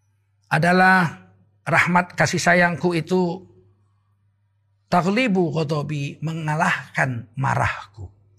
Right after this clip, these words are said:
Wah, ini ketetapan Allah. Kalau ini sampai kiamat nggak berubah. Ditulis di Lauh Mahfuz.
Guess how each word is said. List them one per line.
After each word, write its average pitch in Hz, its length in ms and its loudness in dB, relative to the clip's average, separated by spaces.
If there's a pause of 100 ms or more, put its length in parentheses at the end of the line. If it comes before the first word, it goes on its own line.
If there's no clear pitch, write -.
(220)
Wah, - 400 -10
ini 120 80 -8
ketetapan 131 560 -8
Allah. 120 400 -10 (400)
Kalau - 160 0
ini 185 160 2
sampai 147 240 0
kiamat 139 320 0
nggak 139 160 0
berubah. 135 720 0
Ditulis 226 320 0
di 254 40 -6
Lauh 175 160 0
Mahfuz. 151 640 -2